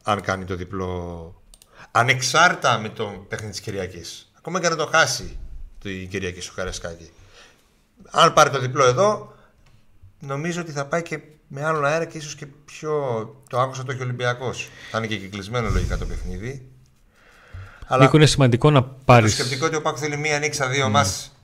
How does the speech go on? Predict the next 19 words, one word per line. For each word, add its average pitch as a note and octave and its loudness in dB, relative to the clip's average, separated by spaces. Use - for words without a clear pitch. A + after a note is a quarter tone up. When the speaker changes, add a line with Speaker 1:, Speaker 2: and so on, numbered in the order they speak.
Speaker 1:
και B2+ -8
θα A#2+ -6
πει D3 -4
ότι B2+ 0
είναι B2+ -4
οκ, B2+ 0
όχι B2 0
ότι A#2+ 0
δεν G2+ 0
θέλει F2+ -6
τα F2+ -8
δύο E2+ -10
<laughs> - -20
για - -12
τις - -10
δύο F#2 -12
νίκες. F#2 -14
Αλλά C3+ 0
άμα D#3 0